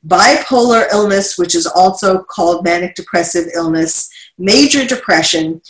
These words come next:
and drug and alcohol abuse. Now, why,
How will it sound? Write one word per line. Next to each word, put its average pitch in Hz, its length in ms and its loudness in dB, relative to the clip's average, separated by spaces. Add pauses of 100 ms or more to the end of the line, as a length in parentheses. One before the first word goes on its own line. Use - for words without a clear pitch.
(180)
and 175 160 -4
drug 185 440 2
and 185 120 -4
alcohol 147 680 -6
abuse. - 680 -6 (800)
Now, 214 400 2 (840)
why, 285 680 4